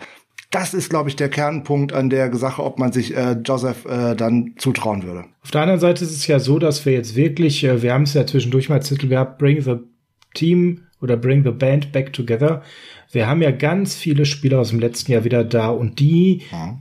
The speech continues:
Speaker 2: die nicht ganz so cool waren in der Kabine, so Jarek McKinn zum Beispiel, haben das Team ja nun mal auch verlassen.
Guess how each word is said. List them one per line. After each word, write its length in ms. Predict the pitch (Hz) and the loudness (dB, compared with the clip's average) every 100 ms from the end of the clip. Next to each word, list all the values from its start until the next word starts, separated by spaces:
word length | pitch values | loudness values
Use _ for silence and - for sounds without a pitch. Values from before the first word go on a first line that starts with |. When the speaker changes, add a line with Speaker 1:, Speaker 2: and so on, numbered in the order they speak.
| - | -2
Speaker 2:
die 60 | 131 | -2
nicht 220 | 123 - | -2 -2
ganz 420 | 147 196 220 - | 0 0 -2 -2
so 480 | 190 208 214 208 143 - | 0 2 0 -2 -4 -2
cool 280 | 190 202 196 | 2 2 2
waren 220 | 180 180 | 0 0
in 80 | 185 | 0
der 120 | 180 | 0
Kabine, 560 | 160 - 143 156 170 180 | 0 -2 0 2 2 4
so 320 | 143 147 139 | 4 4 4
Jarek 280 | 139 143 143 | 2 2 2
McKinn 340 | 139 - 170 170 | -2 2 2 4
zum 180 | 165 | 4
Beispiel, 460 | 143 143 143 160 135 | 4 4 2 2 2
haben 120 | 135 | 4
das 200 | 143 143 | 2 0
Team 200 | - 143 | 2 4
ja 60 | 135 | 4
nun 120 | 127 | 4
mal 80 | 127 | 0
auch 100 | 110 | -2
verlassen. 720 | - 135 113 101 - - - | -2 0 0 0 -4 -6 -6